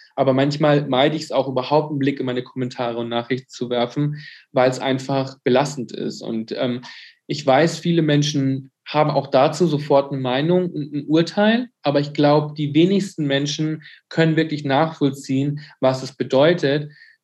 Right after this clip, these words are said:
permanent fair und beurteilt zu werden und super viele Meinungen über sich selbst zu lesen. Und ich bin ein Mensch, der dieses Leben in der Öffentlichkeit immer gesucht hat,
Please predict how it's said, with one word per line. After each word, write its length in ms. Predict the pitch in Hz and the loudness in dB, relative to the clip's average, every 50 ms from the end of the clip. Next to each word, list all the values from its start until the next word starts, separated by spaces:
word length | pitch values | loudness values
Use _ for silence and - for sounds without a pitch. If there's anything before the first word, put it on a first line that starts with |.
| _ _ _ _ | _ _ _ _
permanent 720 | - 160 170 185 180 180 156 143 139 143 143 143 143 - - _ | 0 2 2 4 4 4 4 4 2 2 2 -2 -4 -8 -14 _
fair 440 | - - - - 156 160 165 165 160 | -20 -6 0 4 4 6 6 4 2
und 160 | - 147 131 | 0 -2 0
beurteilt 540 | 143 139 - 139 160 180 180 180 180 175 175 | 2 2 4 4 4 2 4 4 2 2 2
zu 180 | 175 - 170 156 | 0 -4 -2 2
werden 360 | 160 156 156 160 160 160 147 | 2 4 4 4 2 0 -4
und 160 | 143 135 131 | -6 -8 -8
super 320 | 131 165 170 160 170 160 165 | -6 -4 -2 0 -2 -2 0
viele 180 | 170 156 151 | 0 0 0
Meinungen 460 | 135 131 131 143 151 151 147 147 147 | 2 2 2 2 2 2 2 2 2
über 160 | 147 147 139 127 | 2 0 0 -2
sich 160 | 135 131 - | -4 -4 -2
selbst 400 | - 139 143 139 - - - - | 0 0 0 0 -4 -12 -14 -8
zu 100 | - 131 | -4 0
lesen. 460 | 120 120 120 123 123 135 143 151 151 | 2 4 4 4 2 0 -2 -4 -4
Und 320 | 139 127 139 131 131 135 | -4 -4 -4 -4 -4 -6
ich 140 | - - - | -8 -6 -4
bin 160 | - 143 135 | -2 -2 0
ein 40 | 131 | 0
Mensch, 340 | 131 139 147 165 160 - - | 0 0 0 0 -2 -2 0
der 140 | - 139 131 | 0 0 0
dieses 320 | 127 139 131 127 127 - | 0 -2 -6 -8 -6 -2
Leben 300 | 135 131 147 170 165 156 | 2 4 6 6 6 4
in 80 | 135 127 | 2 0
der 80 | 127 | 0
Öffentlichkeit 760 | - 151 147 - 156 147 - - 147 - - - 135 131 - | 0 -2 -2 -4 -8 -8 -8 -10 -12 -8 -4 -2 -2 -2 -2
immer 200 | 175 165 160 151 | -2 -2 -2 0
gesucht 500 | 143 139 127 - 147 175 180 175 - - | 0 -2 -2 -2 -2 -2 -2 -2 -4 -2
hat, 240 | 151 147 143 143 | 0 0 0 -2